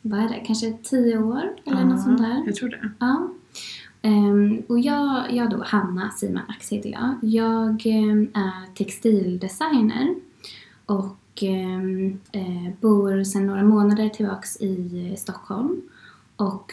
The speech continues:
Speaker 1: just nu så, ehm, gör jag en liten blandning av, ehm, eh, frilansuppdrag, eh, praktik och, eh, lite jobb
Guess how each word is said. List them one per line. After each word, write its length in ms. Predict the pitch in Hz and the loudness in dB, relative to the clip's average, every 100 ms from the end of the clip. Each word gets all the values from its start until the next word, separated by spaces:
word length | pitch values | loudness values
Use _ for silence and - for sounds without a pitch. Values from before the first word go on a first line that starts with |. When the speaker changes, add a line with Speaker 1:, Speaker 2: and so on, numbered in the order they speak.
| - | -4
Speaker 1:
just 280 | 214 208 - | 0 0 4
nu 400 | 220 226 226 220 | 6 6 4 2
så, 500 | 220 - 208 196 190 | 0 -2 0 2 0
ehm, 360 | 190 190 208 214 - | 0 0 -2 -2 -2
gör 240 | 208 202 196 | 2 2 0
jag 100 | 190 | -2
en 100 | 185 | -2
liten 280 | 190 190 190 | -4 -4 0
blandning 640 | 214 220 202 196 208 214 | 4 4 4 4 4 2
av, 440 | 190 180 185 196 - | -2 -8 -10 -12 -14
ehm, 300 | - - - - _ _ _ | -14 -8 -8 -8 _ _ _
eh, 520 | 202 185 180 175 180 - | -4 -2 -2 -4 -6 -6
frilansuppdrag, 1700 | - 247 233 226 220 214 220 - - 240 240 240 240 233 226 233 233 - | -2 0 2 4 4 2 -2 -4 -4 0 0 0 -2 -2 -2 -4 -6 -4
eh, 360 | 214 202 196 190 | -2 0 -2 -4
praktik 600 | 214 - - 190 180 180 - | -6 -6 -4 -2 -2 -6 -10
och, 460 | 180 180 _ - 196 | -12 -12 _ -12 -8
eh, 680 | 190 180 180 180 180 208 220 | -6 -6 -6 -8 -10 -4 0
lite 440 | 202 196 - - - - | 0 -2 -10 -10 -8 -8
jobb 520 | 196 185 - 202 202 | -6 -6 -8 -6 0